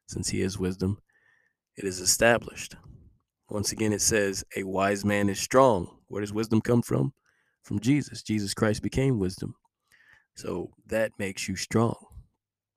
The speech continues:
Yes, a man of knowledge increases strength. We can grow stronger through our relationship through Jesus Christ. I like how it says on verse seven, once again, "Wisdom is too lofty for a fool." <laughs>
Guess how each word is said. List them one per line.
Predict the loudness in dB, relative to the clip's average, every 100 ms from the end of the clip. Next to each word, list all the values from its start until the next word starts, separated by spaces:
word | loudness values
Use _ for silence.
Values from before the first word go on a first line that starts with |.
| _ _ _ _ -4
Yes, | 0 2
a | 2
man | 0 -2
of | -4
knowledge | 0 2 2 0 -4
increases | -8 -6 -2 -2 -2 -4 -6
strength. | -8 -4 -4 -6 -12 -20 _ _ _ _ _ _ _ _ _ _ _ _ -14
We | -10
can | -8
grow | 0 6 6
stronger | 4 -2 -6 -8 -16 -20 -20 -20 -6 0
through | 4 4 2
our | -4
relationship | -6 -6 -6 -8 -10 -10 -12 -16 _ _ _ _
through | -6 -6
Jesus | -4 -6 -6 -10
Christ. | -10 -12 -12 -18 -20 _ _ _ _ _ _ _ _ _ _ _ _
I | -6
like | -4
how | -4
it | -4
says | -4 -2
on | 0 0
verse | -2 -2
seven, | -2 -2 0 -2
once | -4 -6
again, | -4 -4 -4 -2
"Wisdom | -2 0 0 0
is | -2
too | -4 -2
lofty | -2 -2 -2 -8
for | -10 -8 -8
a | -6
fool." | -6 -6 -8 -14 -12 0
<laughs> | 2 2